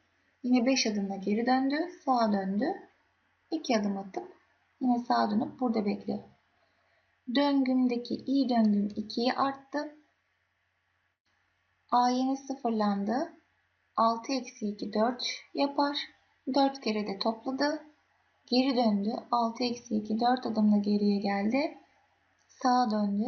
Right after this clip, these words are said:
İki adım attı. Sağa döndü. I kaç oldu artık? Üç oldu. A sıfırdan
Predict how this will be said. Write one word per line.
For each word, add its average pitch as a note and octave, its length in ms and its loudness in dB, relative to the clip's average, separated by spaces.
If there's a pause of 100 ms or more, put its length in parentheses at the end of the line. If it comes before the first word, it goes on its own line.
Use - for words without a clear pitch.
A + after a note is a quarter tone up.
(100)
İki A3+ 280 -4
adım G#3 220 2
attı. G3 360 -6 (560)
Sağa A3 380 0
döndü. G3+ 580 -4 (1120)
I B3+ 180 2
kaç C#4 240 -2
oldu A3+ 220 0
artık? G#3 440 -2
Üç B3+ 220 -2
oldu. A3 600 -2 (760)
A A#3+ 220 2
sıfırdan A#3+ 840 -2